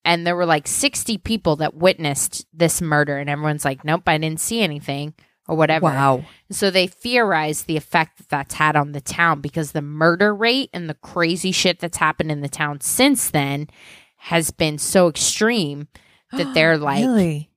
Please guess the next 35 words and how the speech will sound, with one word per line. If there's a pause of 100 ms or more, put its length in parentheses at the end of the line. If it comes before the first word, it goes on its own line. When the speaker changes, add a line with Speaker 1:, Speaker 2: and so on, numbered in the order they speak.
(200)
Speaker 1:
"This
must
have (360)
been (120)
the
catalyst."
'Cause,
like, (320)
they're
like,
"If
this
guy
was
so
bad, (400)
why
didn't
things
go
back
to
happily
ever
after,
after
they
murdered
him?" (320)
Speaker 2:
Huh. (800)
Speaker 1:
Like,
things
got
progressively
worse.